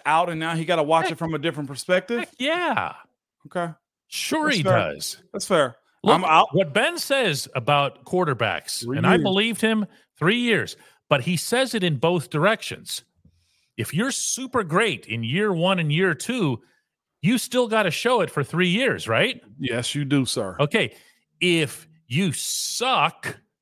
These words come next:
Speaker 2: you're, well, you might not get three <laughs> years,
Speaker 1: That's
Speaker 2: okay?
Speaker 1: true. Yeah.
Speaker 2: But you, you can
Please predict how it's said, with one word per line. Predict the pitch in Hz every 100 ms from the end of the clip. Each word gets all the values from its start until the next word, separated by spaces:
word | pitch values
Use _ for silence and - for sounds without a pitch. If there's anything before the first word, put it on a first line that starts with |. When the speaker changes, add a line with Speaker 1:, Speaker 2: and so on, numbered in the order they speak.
| _
Speaker 2:
you're, | 139 - -
well, | 196
you | 226 220
might | 196 202
not | 180 156 123
get | 180 185
three | - 113 92 - -
<laughs> |
years, | 185 - 269 - - -
Speaker 1:
That's | 196 95 -
Speaker 2:
okay? | 156 208
Speaker 1:
true. | - - _ - -
Yeah. | - - - 117
Speaker 2:
But | 165 160 - _ _ _ _
you, | 147 214 - _ _ _
you | 127 160
can | 175 - 202 247 135 180 254